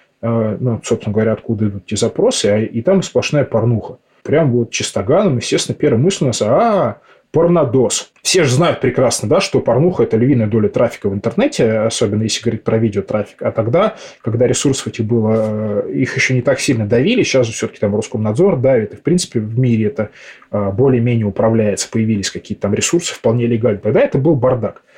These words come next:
Вот. И у нас, значит, порнодос, э, с огромным количеством I P-адресов, просто непомерно. Мы там посчитали, там какие-то десятки тысяч адресов. Мы думаем: «Нифига, вот это, значит, порно-ботнет появился в нашей жизни».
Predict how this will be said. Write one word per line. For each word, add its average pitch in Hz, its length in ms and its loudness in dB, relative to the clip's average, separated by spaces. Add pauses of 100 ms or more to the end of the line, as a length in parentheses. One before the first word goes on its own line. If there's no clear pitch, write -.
(460)
Вот. 117 320 0
И - 40 2
у 139 40 4
нас, 285 120 4
значит, 339 200 0
порнодос, 175 600 2
э, 131 120 4
с - 140 0
огромным 202 340 2
количеством 143 380 2
I 123 60 2
P-адресов, 120 600 0
просто 127 320 -2
непомерно. 120 460 2
Мы 113 100 2
там 117 140 0
посчитали, 170 460 2
там 123 80 0
какие-то - 260 -8
десятки - 380 -2
тысяч - 260 -4
адресов. 113 400 -2
Мы 120 80 0
думаем: 120 220 2
«Нифига, 131 340 2
вот 151 160 2
это, 151 160 -4
значит, 120 240 -4
порно-ботнет 147 720 2
появился 190 440 2
в 160 40 0
нашей 156 260 0
жизни». 135 420 2